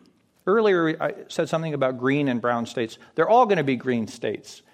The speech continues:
The reason they're all gonna be green states is because nobody wants to overpay for energy perennially.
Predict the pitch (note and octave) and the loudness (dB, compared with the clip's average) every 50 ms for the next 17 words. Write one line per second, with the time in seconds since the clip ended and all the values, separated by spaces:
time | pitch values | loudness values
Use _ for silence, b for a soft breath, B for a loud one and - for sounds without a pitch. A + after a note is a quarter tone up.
0 | B B B B - E3+ E3+ A3+ C#4+ D4 C4+ B3+ G#3 E3+ D#3 D3+ D3 D3 C#3 C3+ | B B B B -6 -2 0 0 2 2 2 2 4 4 4 4 4 2 2 0
1 | C3 B2 B2+ C3+ C3+ C3 C3 - C#3+ C#3 C3+ C#3 - C3 B2 C#3 D#3 D3 - D#3+ | -2 0 0 2 0 0 0 -2 -4 -4 -4 -4 -8 -10 -8 -8 -10 -6 -4 -6
2 | D3+ - - - D3+ D#3 G3+ G#3 G3+ G3 E3 C#3+ C3+ D3+ D#3+ D#3 D3+ - - - | -6 -6 -8 -4 -2 -2 0 0 0 -2 -2 0 0 0 0 -2 -4 -6 -10 -10
3 | - - - D3 D#3+ D3 F3 F3 E3+ - - - D3+ D3+ C#3+ - - C#3 - - | -6 -2 0 0 0 2 0 -2 -2 -4 -4 -4 -2 -2 -2 -6 -8 -10 -6 -4
4 | C3+ C3 C3+ B2+ A#2+ - B2 A#2+ A2+ - - - A#2+ A2+ A2 G#2 G#2 G2+ F#2+ G2+ | -4 -2 -2 -4 -4 -6 -8 -8 -8 -8 -8 -6 -4 -4 -4 -4 -6 -8 -8 -8
5 | G#2+ G#2 A#2 B2+ - | -8 -8 -10 -10 -12